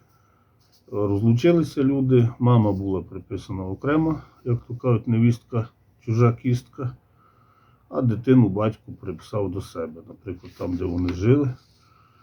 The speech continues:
І, ну, не так сталося, як гадалося, клялися в любові, і дитина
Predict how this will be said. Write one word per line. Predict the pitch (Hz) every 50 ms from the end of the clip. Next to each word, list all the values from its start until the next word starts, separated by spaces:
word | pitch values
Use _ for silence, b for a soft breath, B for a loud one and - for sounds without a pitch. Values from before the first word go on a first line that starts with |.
| b b b b b b _ _
І, | 147 151 175 160 - 165 - _ _ _ _ _ _ _ _ _ _ _ -
ну, | 175 151 110 - B B B B B B B B
не | 135 120 113
так | 117 123 113 95 -
сталося, | - - 113 104 98 95 92 - - 101
як | 95 90 90
гадалося, | 98 95 117 131 156 180 175 165 - - 185 170 - b b b b b
клялися | _ 127 131 143 143 143 143 131 - - 151
в | 143 139
любові, | 143 143 139 139 151 151 147 143 143 131 - - _ _ b b b b b b b b b b b b _ _
і | - 156 175 175
дитина | 131 120 110 104 101 101 - - 135 143 151 151 143 135 139 127 123 127 B